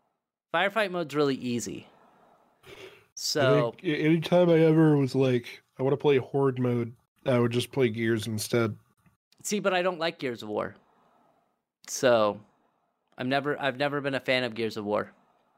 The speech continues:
Speaker 2: That's 'cause you're a bad person.
Speaker 1: No, it's because it's a bad game series.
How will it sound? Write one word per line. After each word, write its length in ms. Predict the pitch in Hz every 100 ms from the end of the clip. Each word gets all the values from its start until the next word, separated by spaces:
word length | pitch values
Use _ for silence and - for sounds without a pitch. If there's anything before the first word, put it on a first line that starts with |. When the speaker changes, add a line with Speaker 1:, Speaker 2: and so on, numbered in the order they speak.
| _ _ _ -
Speaker 2:
That's 160 | - -
'cause 140 | 131
you're 120 | 127
a 20 | 113
bad 360 | 110 117 117
person. 400 | - 117 107 110 - _ -
Speaker 1:
No, 200 | 180 208
it's 120 | 175
because 300 | - 160 170
it's 120 | 151 143
a 40 |
bad 280 | 147 147 139
game 220 | 139 180
series. 460 | - 110 92 -